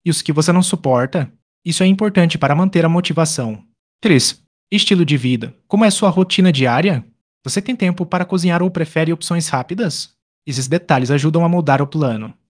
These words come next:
Exemplos de estratégias de nutrição eficazes. Aqui estão algumas estratégias que podem ser muito úteis.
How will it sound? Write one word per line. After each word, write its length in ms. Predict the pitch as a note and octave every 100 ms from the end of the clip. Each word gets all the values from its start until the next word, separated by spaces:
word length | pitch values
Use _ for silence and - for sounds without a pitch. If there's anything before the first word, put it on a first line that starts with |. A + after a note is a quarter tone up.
| _ -
Exemplos 460 | C3+ D#3 G3 G3 D#3+
de 80 |
estratégias 600 | F3+ G3+ F#3+ F#3 E3+ F3+
de 120 | D3+ E3
nutrição 520 | F#3 A3 G3 F3+ E3+
eficazes. 560 | F3+ G3+ F3 F3 F3
Aqui 220 | E3+ E3 F#3
estão 260 | F3+ F3+
algumas 320 | F3 F3 G3+
estratégias 680 | G#3 G3 F#3+ F#3 F3 F3 F3+
que 120 | -
podem 320 | F#3 F3+ F3+
ser 220 | G3 F#3 E3+
muito 380 | C3 F3 F3+
úteis. 440 | D3+ - G2 G#2